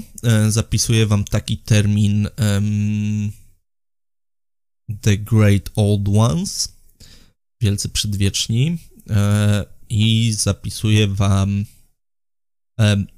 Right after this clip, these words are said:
nazwę miejscowości, em, o której istnieniu tak na dobrą sprawę, em,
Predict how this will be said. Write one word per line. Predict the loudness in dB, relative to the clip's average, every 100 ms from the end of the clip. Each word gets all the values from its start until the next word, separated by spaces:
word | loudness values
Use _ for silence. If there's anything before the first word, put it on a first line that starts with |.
| -2
nazwę | 0 2 2
miejscowości, | 2 2 4 4 4 0 -2 -2 -2 -6 _ _ -20 -20 -20 -20 _ -4
em, | -4 -4 -6 -10 -16 _ _ _ _ _ -6
o | -6
której | -2 0 0 0 -4
istnieniu | -8 -4 -2 -2
tak | -6 -8
na | -6
dobrą | -4 -4 -6
sprawę, | -6 -6 -4 -4 -4
em, | -6 -6 -10